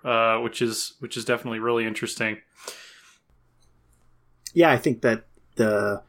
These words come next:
Speaker 2: Soviet doctrine at the time really emphasized multi-role artillery pieces, so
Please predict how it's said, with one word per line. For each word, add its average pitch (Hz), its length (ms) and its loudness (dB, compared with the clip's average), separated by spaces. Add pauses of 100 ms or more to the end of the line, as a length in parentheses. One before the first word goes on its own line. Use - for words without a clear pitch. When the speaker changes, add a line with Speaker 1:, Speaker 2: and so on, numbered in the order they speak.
Speaker 2:
Soviet 117 680 2
doctrine 117 480 2
at 123 100 0
the 143 60 2
time 147 320 2
really 156 300 2
emphasized 165 840 0
multi-role 180 840 6 (140)
artillery 185 420 4
pieces, 196 460 0
so 110 340 2